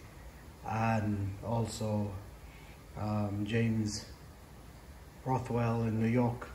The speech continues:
State, and a few others in the U S who's, uh, been in contact.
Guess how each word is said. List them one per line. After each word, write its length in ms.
State, 460
and 100
a 60
few 280
others 380
in 60
the 80
U 200
S 200
who's, 440
uh, 300
been 140
in 80
contact. 680